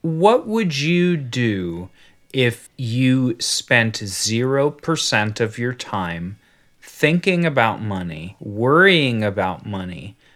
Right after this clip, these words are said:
managing money, transferring money, trying to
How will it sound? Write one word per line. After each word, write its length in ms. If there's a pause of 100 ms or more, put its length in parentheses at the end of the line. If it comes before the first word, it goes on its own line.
(160)
managing 960
money, 460 (360)
transferring 1080
money, 460 (300)
trying 440
to 180